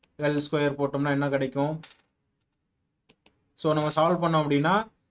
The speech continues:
இங்க வந்து pi square E I by one by four L ஸ்கொயர்னு கிடைக்கும். இந்த ஃபோர் வந்து denominator-ல இருந்து up, அங்க மேல போயிடுச்சு அப்படின்னா, four pi square E I by L ஸ்கொயர்னு வரும். So option is the correct answer. So நமக்கு இந்த tabler காலத்துலயும் நம்ம easy கொடுத்து,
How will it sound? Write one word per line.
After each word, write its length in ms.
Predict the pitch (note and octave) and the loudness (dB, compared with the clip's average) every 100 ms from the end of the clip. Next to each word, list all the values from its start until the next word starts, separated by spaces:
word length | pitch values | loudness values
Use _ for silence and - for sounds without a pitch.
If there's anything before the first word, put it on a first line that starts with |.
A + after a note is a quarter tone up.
| _ - | _ -8
இங்க 120 | D#3 D#3 | 0 2
வந்து 120 | D#3+ F3 D#3 | 2 2 2
pi 80 | E3 | 0
square 200 | - F3 D#3 | 0 0 2
E 60 | D#3 | 2
I 80 | D#3 D3+ | 2 2
by 100 | F3 F#3+ - _ _ | 0 -2 -8 _ _
one 160 | C#3+ D#3+ | -2 2
by 100 | F3 E3+ | 0 0
four 160 | E3+ F3+ D#3+ | 0 2 4
L 120 | D3+ - | 2 0
ஸ்கொயர்னு 340 | D3+ D3 C#3+ | 0 2 2
கிடைக்கும். 300 | C3+ C3+ E3+ | 0 0 -2
இந்த 120 | E3+ - | -2 -2
ஃபோர் 240 | D3+ D#3+ D3+ | 0 2 2
வந்து 220 | D3 D#3+ F#3 F3+ - _ _ C#3+ | 0 0 0 -4 -10 _ _ -2
denominator-ல 500 | E3 F3+ E3 D3 D3 | 2 2 2 0 0
இருந்து 160 | D#3+ C#3+ | 2 2
up, 120 | C3 - C#3+ | 0 -8 -6
அங்க 120 | D3 D3 | -4 0
மேல 140 | E3 D3 | 0 0
போயிடுச்சு 280 | C#3+ C#3 D3 | 0 0 -2
அப்படின்னா, 240 | C3 C#3+ G3 - | -2 -2 -4 -2
four 180 | D#3 E3 D#3+ | 0 0 2
pi 100 | C#3 - | 0 0
square 180 | D3 C#3+ | -2 0
E 80 | C3+ C3+ | 2 2
I 20 | C#3+ | 2
by 80 | D3 | 0
L 100 | C3 - | -2 -4
ஸ்கொயர்னு 300 | B2+ B2 A2+ | -4 -4 -8
வரும். 160 | A2+ C#3+ | -8 -4
So 60 | C3+ C3+ | 0 0
option 280 | C#3+ E3 F#3 G#3+ - _ _ _ _ | 0 -4 -4 -6 -14 _ _ _ _
is 160 | D3+ D3+ D3+ | 0 0 0
the 60 | C#3+ | 0
correct 240 | C3+ C3+ C3 | 0 -2 -4
answer. 280 | B2+ E3 G3 - - - | -2 -2 -4 -6 -16 -2
So 120 | D#3+ D3+ | 0 0
நமக்கு 200 | C#3+ C#3+ | 0 -2
இந்த 100 | C#3 D#3+ | 0 2
tabler 340 | E3+ F3 E3 | 2 2 2
காலத்துலயும் 380 | D3 C#3+ D3 E3+ | 2 2 0 -2
நம்ம 160 | D3 D#3+ C#3 | -2 0 0
easy 220 | C#3 D3 C3+ | 0 -2 -4
கொடுத்து, 220 | C3+ | -6